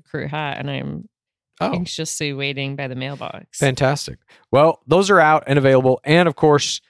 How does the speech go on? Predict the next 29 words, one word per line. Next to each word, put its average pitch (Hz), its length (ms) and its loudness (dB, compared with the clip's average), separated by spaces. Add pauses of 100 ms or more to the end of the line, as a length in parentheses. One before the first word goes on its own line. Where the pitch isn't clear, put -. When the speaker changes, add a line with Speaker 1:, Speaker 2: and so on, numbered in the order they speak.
(220)
Speaker 2:
we 151 160 4
are 180 100 4
now 190 220 0
going 214 240 -2
to 160 80 -6
be 156 100 -2
launching, 156 760 -2 (340)
in 208 160 0
opposition 165 540 0
to 147 100 -2
the 123 80 -2
Bad 143 380 0
at 120 100 -6
Job 143 380 2
mug, 151 420 -2 (500)
you 143 120 -6
can 151 160 -2
now 156 140 0
get 160 200 -8
your 131 80 -6
hands 135 300 -4
on 135 180 -2
a 110 240 -6 (180)
Good 104 420 2
at 85 280 -8
Job 80 480 0 (100)
mug. 80 460 -4 (220)
Speaker 1:
<laughs> - 180 -20
Speaker 2:
Again, 107 500 2